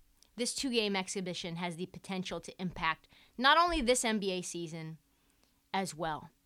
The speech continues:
Victor's stock now has increased exponentially. If you're like Orlando or O K C, who may be teetering on whether to tank or not, just do it. Do it. If you have, can you imagine Chet and Vic on the same team?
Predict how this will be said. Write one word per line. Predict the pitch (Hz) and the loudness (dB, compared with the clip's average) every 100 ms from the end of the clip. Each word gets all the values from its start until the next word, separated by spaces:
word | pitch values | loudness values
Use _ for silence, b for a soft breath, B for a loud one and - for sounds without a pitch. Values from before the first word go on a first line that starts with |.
| _ _ _ _ _ _ - | _ _ _ _ _ _ -2
Victor's | 220 - 294 - | 0 0 0 4
stock | 277 269 - | 8 8 6
now | 269 262 | 2 2
has | 214 | 0
increased | 196 185 262 269 - | -4 -2 -2 -2 0
exponentially. | 240 - - 175 175 208 240 277 262 269 269 _ | -2 -2 -4 -4 2 2 2 -2 -8 -10 -14 _
If | - 190 | -10 -6
you're | 214 | -4
like | 190 143 - | -4 -4 -6
Orlando | 151 131 147 185 208 202 202 208 208 - | -6 -6 -4 -2 0 0 0 0 -4 -8
or | 160 - | -6 0
O | 214 | 0
K | 202 214 202 | 0 -2 -2
C, | 190 - 202 202 202 202 b | -2 -4 -4 -6 -10 -14 b
who | 233 | 0
may | 214 208 | 2 2
be | 202 175 | 0 -2
teetering | - 233 226 214 214 196 | -4 -2 0 2 2 0
on | 156 | -2
whether | 165 202 208 | -2 0 0
to | 147 | -4
tank | - 202 208 | -4 -4 -2
or | 214 | -4
not, | 214 214 202 b | 0 0 0 b
just | - 440 - | 8 8 12
do | 359 403 | 12 12
it. | - - - - _ _ _ 208 | 10 4 -6 -8 _ _ _ 0
Do | 202 392 | 4 8
it. | 392 - - - _ _ _ _ _ _ | 8 8 0 -4 _ _ _ _ _ _
If | 277 254 | 6 6
you | 381 508 | 8 6
have, | 220 | 6
can | - 359 | 2 0
you | 539 440 | 0 2
imagine | 339 311 214 | 2 2 2
Chet | 185 - 277 - | 2 2 2 2
and | 175 165 | -2 -4
Vic | 160 240 - | -2 -4 -4
on | 175 160 | -6 -6
the | |
same | - 233 240 247 | -6 -4 -2 -2
team? | - 240 247 | -4 -6 -6